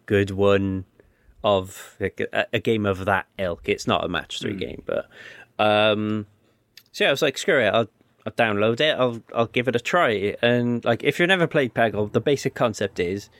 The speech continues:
Speaker 1: you have, um, basically, like, a cannon at the top of the screen, and it follows your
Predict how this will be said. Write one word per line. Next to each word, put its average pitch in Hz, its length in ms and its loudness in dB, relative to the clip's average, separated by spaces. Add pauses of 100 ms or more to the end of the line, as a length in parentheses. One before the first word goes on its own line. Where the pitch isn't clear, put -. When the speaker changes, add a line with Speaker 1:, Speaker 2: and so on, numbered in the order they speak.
(280)
Speaker 1:
you 113 120 0
have, 113 840 -2 (1000)
um, 104 1080 2 (160)
basically, 120 360 -2
like, 92 200 0
a 95 60 -4
cannon 90 500 -4 (580)
at 104 120 -8
the 95 60 -4
top 98 260 -2
of 92 60 -4
the 90 80 -8
screen, 85 400 -6 (440)
and 92 480 2
it 92 120 -2
follows 120 460 0
your 98 580 4